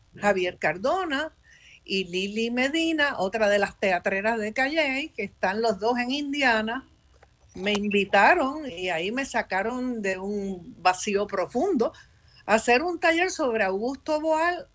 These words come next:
a través de, pues, de, de la computadora. <laughs> Y recuerdo que al principio era, "¿Cómo tú vas a hacer un taller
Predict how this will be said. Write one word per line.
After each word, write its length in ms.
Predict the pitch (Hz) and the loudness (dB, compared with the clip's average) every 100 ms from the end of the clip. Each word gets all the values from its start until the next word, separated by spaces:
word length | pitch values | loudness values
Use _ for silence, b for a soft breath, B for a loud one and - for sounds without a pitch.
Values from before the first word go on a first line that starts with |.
| _ | _
a 160 | 220 208 | -6 -4
través 600 | 202 185 180 190 311 349 330 _ | -2 -2 -2 0 -2 -2 -14 _
de, 600 | 196 190 180 170 147 123 _ | -12 -8 -4 -4 -6 -10 _
pues, 200 | 170 320 - - - - | -6 -6 -8 -20 -20 -8
de, 220 | 175 180 - - | -6 -6 -12 -18
de 180 | - 185 | 0 2
la 140 | 175 | 2
computadora. 920 | 196 196 208 196 175 170 202 294 254 - - | 0 -2 -2 -4 -2 -4 -2 -2 -2 -6 -6
<laughs> 160 | 277 - _ _ B B B B B B _ _ 202 | -6 -8 _ _ B B B B B B _ _ 0
Y 520 | 208 196 185 175 175 | 2 2 0 -2 0
recuerdo 720 | 208 202 190 220 330 349 240 | 0 2 4 4 4 2 2
que 160 | 202 185 | -2 -2
al 160 | 175 | -2
principio 600 | 175 180 170 202 202 226 | -2 -6 -4 -8 -4 -2
era, 260 | 220 233 - | 0 -2 -2
"¿Cómo 360 | 262 294 339 349 | -4 -4 -6 -8
tú 140 | 311 | -6
vas 160 | 285 294 | -6 -6
a 60 | |
hacer 400 | 277 - 254 262 - | -8 -6 -6 -8 -10
un 200 | 247 269 | -10 -6
taller 480 | 285 262 185 185 | -4 -4 -4 -6